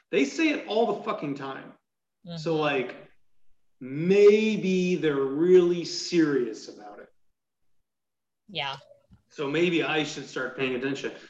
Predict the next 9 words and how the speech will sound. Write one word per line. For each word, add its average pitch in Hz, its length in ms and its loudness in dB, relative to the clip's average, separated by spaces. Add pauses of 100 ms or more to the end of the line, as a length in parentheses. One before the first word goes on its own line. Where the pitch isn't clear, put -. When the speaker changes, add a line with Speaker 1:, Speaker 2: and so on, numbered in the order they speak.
Speaker 1:
Jack 285 240 0
Spirko 196 500 4
is 123 120 0
a 127 40 -4
great 120 240 0
example 117 500 -6
of - 80 -16
that. - 340 -14 (760)
Like, 123 380 0